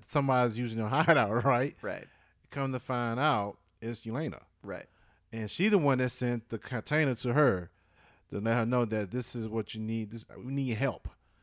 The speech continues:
Speaker 1: So they go, they fight back
Speaker 2: Well,
Speaker 1: and
Speaker 2: yeah, they're
Speaker 1: forth
Speaker 2: not
Speaker 1: and,
Speaker 2: sure if
Speaker 1: and,
Speaker 2: they
Speaker 1: and
Speaker 2: can
Speaker 1: trust
Speaker 2: trust
Speaker 1: each
Speaker 2: each other,
Speaker 1: other,
Speaker 2: so
Speaker 1: yeah.
Speaker 2: they kinda have, like, yeah, a little fight,
Speaker 1: Right,
Speaker 2: you know,
Speaker 1: yeah.
Speaker 2: where they're just kinda throwing each other around the room and everything.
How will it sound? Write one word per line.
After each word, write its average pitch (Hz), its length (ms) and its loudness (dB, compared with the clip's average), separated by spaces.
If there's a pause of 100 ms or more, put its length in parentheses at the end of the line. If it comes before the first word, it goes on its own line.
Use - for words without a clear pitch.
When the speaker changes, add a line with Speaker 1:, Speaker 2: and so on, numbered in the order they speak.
(280)
Speaker 1:
So 120 240 0
they 147 140 4
go, 151 280 6
they 135 240 0
fight 143 420 2
back 139 180 4
Speaker 2:
Well, 147 100 2
Speaker 1:
and 143 80 2
Speaker 2:
yeah, 160 60 0
they're 170 140 4
Speaker 1:
forth 175 80 2
Speaker 2:
not 180 140 4
Speaker 1:
and, 113 80 -4
Speaker 2:
sure 180 100 0
if 170 60 0
Speaker 1:
and, 113 60 -4
Speaker 2:
they 160 60 2
Speaker 1:
and - 100 -2
Speaker 2:
can 139 80 -2
Speaker 1:
trust 135 280 2
Speaker 2:
trust 135 120 0
Speaker 1:
each 123 120 -2
Speaker 2:
each 143 60 2
other, 117 260 4
Speaker 1:
other, 120 100 2
Speaker 2:
so 117 60 2
Speaker 1:
yeah. 127 80 2
Speaker 2:
they 123 120 4
kinda 127 280 2
have, 120 200 2
like, 110 220 0
yeah, 101 220 0
a - 20 0
little 104 280 -2
fight, 104 420 -2
Speaker 1:
Right, 87 80 -8
Speaker 2:
you 98 80 -8
know, 95 80 -6
Speaker 1:
yeah. 92 60 -4
Speaker 2:
where 95 160 -6
they're 95 140 -6
just 95 200 -12
kinda 101 180 -8
throwing 107 360 0
each 98 160 -8
other 101 200 0
around 101 280 -2
the 98 60 -6
room 101 300 -4
and 95 100 -6
everything. 92 560 -8